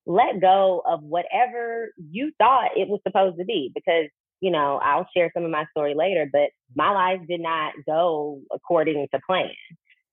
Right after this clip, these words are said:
Despite all the many accomplishments <laughs> and all the wonderful things that I accomplished, it still didn't go according to plan. And part of this process is releasing that, like, releasing your attachment to,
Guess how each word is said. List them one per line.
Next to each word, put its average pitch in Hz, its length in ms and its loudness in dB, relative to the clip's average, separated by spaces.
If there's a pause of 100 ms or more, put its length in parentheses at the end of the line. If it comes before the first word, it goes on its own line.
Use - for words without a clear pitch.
Despite 190 800 4
all 185 440 4
the 196 80 0
many 190 260 0
accomplishments 160 840 -4
<laughs> - 80 -4
and 180 240 2
all 185 160 4
the 196 60 2
wonderful 175 480 -2
things 151 220 -4
that 143 100 -2
I 135 320 -4
accomplished, 208 300 -2 (260)
it - 140 -12
still 233 140 4
didn't 170 240 2
go 156 380 4
according 143 400 -2
to 139 140 -12
plan. 151 440 -2 (380)
And 160 520 2 (240)
part 226 260 4
of 190 80 -2
this 170 240 0
process 196 580 -4
is 139 200 -10
releasing 143 600 -2
that, 82 320 2
like, 147 240 2
releasing 160 460 0
your 160 100 2
attachment 180 840 -2 (200)
to, 139 420 -4